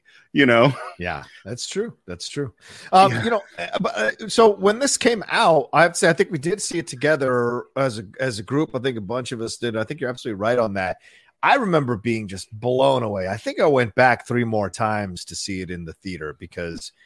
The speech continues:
Speaker 2: um, I just, there was an imax version. So this is one of those rare films
Speaker 1: Wow.
Speaker 2: I went to go see an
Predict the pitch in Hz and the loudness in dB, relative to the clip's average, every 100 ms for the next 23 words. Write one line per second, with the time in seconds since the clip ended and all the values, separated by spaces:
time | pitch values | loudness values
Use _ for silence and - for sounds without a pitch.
0 | _ _ - 98 95 92 - 117 127 - | _ _ -4 -2 -2 -6 -2 0 0 2
1 | 147 127 135 - 143 151 127 113 - 101 | 2 2 0 2 2 4 2 0 -4 -4
2 | 87 - - - 101 101 120 127 143 131 | -6 -8 -16 -6 -4 -2 -4 -4 -6 -4
3 | 135 123 98 110 120 113 123 110 101 - | -4 -4 -4 0 0 0 -4 -4 -8 -8
4 | 90 92 95 92 107 104 107 147 - 123 | -4 -2 -2 -2 -2 0 2 2 0 -6
5 | 107 101 - 98 | -4 -6 -6 -6